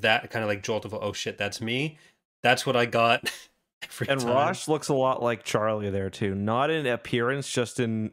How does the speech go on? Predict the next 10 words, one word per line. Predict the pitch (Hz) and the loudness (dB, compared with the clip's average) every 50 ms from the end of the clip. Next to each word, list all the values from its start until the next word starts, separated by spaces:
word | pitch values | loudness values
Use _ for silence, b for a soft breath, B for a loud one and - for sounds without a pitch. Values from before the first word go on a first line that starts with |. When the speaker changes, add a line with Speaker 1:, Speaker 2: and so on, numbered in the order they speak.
| - - | -8 -8
Speaker 2:
how | - - - 113 117 | -6 -2 0 4 6
I | 117 | 6
Speaker 1:
<laughs> | |
Speaker 2:
imagine | 113 110 110 110 104 110 110 104 | 6 4 2 0 0 -2 -4 -2
Charlie | - 117 117 117 113 107 | 0 0 0 0 -2 -4
sits | - - 117 104 - - | -2 -2 -2 -2 -2 -4
and | 113 104 | -4 -2
talks | - 98 101 104 - - | -2 -2 -2 -2 -4 -6
to | - | -10
people. | - - - - - - - 120 | -8 -8 -8 -8 -6 -6 -6 -6